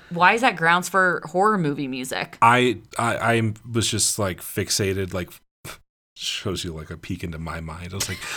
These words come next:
Speaker 2: "But aren't they mic'd?" I was, like, so freaked out. <laughs>
Speaker 1: We've been watching too much
Speaker 2: I
Speaker 1: reality
Speaker 2: know,
Speaker 1: television.
Speaker 2: too much reality T V.
Speaker 1: How many times did she say, "I'm still very sexually attracted to Amanda"?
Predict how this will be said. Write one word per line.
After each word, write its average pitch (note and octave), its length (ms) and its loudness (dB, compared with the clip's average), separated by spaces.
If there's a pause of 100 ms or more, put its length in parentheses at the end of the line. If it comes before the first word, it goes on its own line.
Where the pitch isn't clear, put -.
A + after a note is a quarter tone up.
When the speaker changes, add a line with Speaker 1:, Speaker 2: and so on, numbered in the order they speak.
(100)
Speaker 2:
"But A#3+ 120 8
aren't C#4 180 8
they G#4 140 8
mic'd?" D4 680 8 (240)
I A2 80 6
was, G#2+ 160 2
like, F#2+ 140 -2
so F#2 180 -2
freaked - 340 -8
out. F2 320 -8
<laughs> D5 640 0 (1500)
Speaker 1:
We've F#3+ 120 -2
been E3 120 -4
watching D#3 300 -4
too E3+ 120 -8
much D#3 220 -6
Speaker 2:
I G2+ 60 -2
Speaker 1:
reality G#2 240 2
Speaker 2:
know, G#2+ 60 2
Speaker 1:
television. G2+ 420 2
Speaker 2:
too A#2 60 2
much A2 240 0
reality F2 400 -4
T E2+ 180 -16
V. D#2 160 -14
Speaker 1:
How A#3+ 160 4
many G#4 220 -2
times A3+ 380 2
did G3+ 120 -4
she G#3 120 0
say, F#3 540 0 (540)
"I'm G3+ 140 4
still G3+ 280 2
very F3+ 240 4
sexually E3+ 420 0
attracted D#3+ 500 0
to - 80 -6
Amanda"? D#3 720 0